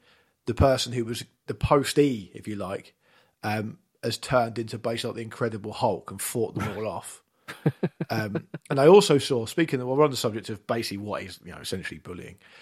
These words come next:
Speaker 1: Um, I also saw one person give another person two dead arms and two dead legs on the way home from school once. As
Speaker 2: What, so they, they just flopped on like a snake?
Speaker 1: Yeah, they were just lying on the floor,
Speaker 2: <laughs>
Speaker 1: like, writhing.
Speaker 2: Right.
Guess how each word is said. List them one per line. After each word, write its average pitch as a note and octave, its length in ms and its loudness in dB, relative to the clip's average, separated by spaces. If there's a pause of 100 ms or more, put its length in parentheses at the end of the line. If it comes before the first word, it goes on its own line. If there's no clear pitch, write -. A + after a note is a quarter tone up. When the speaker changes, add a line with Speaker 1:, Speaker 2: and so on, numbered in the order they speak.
(360)
Speaker 1:
Um, A2+ 220 -4 (140)
I B2+ 120 0
also E3+ 360 6
saw A#2+ 460 0
one C3 520 2
person A#2 520 -4
give A2 160 -8
another A#2+ 400 -4
person G#2 600 -10 (460)
two C#3+ 280 4
dead A#2+ 220 0
arms A2+ 320 -4
and B2+ 120 -8
two D3 280 6
dead B2 220 0
legs B2+ 260 0
on A#2 60 -8
the A#2 80 -6
way A#2+ 180 -2
home B2 220 -4
from A2 140 -10
school G#2+ 240 -6
once. F#2+ 420 -12 (720)
As - 100 2
Speaker 2:
What, B2 160 6
so A#2+ 140 2
they, A#2 220 8
they A#2+ 200 8
just A#2+ 200 2
flopped - 320 2
on A#2 160 4
like A2 120 0
a B2 40 -6
snake? D3+ 300 2
Speaker 1:
Yeah, F#3 120 12
they D3+ 100 10
were C#3+ 60 4
just C3+ 160 -2
lying B2 300 4
on A#2 40 -8
the A2+ 80 -8
floor, B2+ 360 -2 (600)
Speaker 2:
<laughs> G#3 80 6 (640)
Speaker 1:
like, A#2+ 180 2
writhing. B2+ 500 0 (720)
Speaker 2:
Right. B2 140 -2